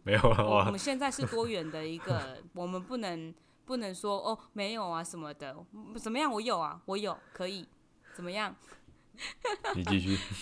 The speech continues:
Speaker 2: <laughs> 好，就是我的意思是说，就是我，我不是很，很多情场、感情情场的这个，这个，这个，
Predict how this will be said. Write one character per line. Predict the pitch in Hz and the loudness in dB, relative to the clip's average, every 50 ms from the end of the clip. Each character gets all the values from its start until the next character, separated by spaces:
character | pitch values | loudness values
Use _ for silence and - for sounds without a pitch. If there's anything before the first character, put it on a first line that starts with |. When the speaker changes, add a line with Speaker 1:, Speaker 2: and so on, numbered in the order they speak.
| - - | -8 -10
Speaker 2:
<laughs> | - - - - - - - | -10 -12 -14 -16 -18 -18 -6
好， | - - 202 180 180 180 190 214 - - - - - - - - - - - | 4 6 6 6 6 4 0 -6 -12 -18 -20 -20 -20 -20 -20 -20 -20 -18 -10
就 | - 370 381 | -4 -4 -2
是 | 381 403 381 320 254 | 0 0 0 0 0
我 | 208 208 | 0 0
的 | 214 240 | 0 0
意 | 277 294 277 | -2 -2 -4
思 | - - 214 | -4 -6 -8
是 | 208 240 247 | -8 -8 -8
说， | 220 - - 226 208 196 | -8 -8 -6 -4 -6 -4
就 | 196 220 | -4 -2
是 | 226 233 240 240 226 208 185 165 98 - | -2 -2 -2 -2 -2 -2 -4 -4 -8 -6
我， | - 208 220 226 - | -2 -2 -2 -2 2
我 | - 208 | 0 0
不 | 190 - 208 | 0 0 -4
是 | 208 - 311 277 | -4 -2 -2 -2
很， | 240 226 185 160 151 131 - - _ - _ _ _ _ _ - | 0 0 -2 -2 -2 -6 -12 -14 _ -20 _ _ _ _ _ -20
很 | - - 202 180 180 165 | -14 -10 -8 -8 -8 -6
多 | - 220 226 226 220 | -2 0 0 0 0
情 | 220 - - - - 190 175 180 | -2 -4 -8 -8 -6 -8 -8 -8
场、 | 175 - 190 160 147 - | -8 -8 -8 -8 -8 -12
感 | 165 - 165 165 160 | -10 -8 -8 -8 -8
情 | - - 170 165 | -8 -8 -8 -8
情 | 160 - 175 170 170 | -8 -8 -10 -10 -8
场 | - 190 165 151 120 | -8 -8 -10 -10 -12
的 | 127 123 | -16 -14
这 | - - | -14 -14
个， | 151 160 135 113 90 76 - _ _ _ _ _ _ _ _ _ | -12 -12 -12 -12 -12 -16 -18 _ _ _ _ _ _ _ _ _
这 | - 185 175 | -8 -8 -6
个， | - 165 143 92 - - - - | -6 -8 -10 -10 -12 -16 -16 -16
这 | - | -16
个， | 170 - 175 - - | -12 -10 -10 -12 -12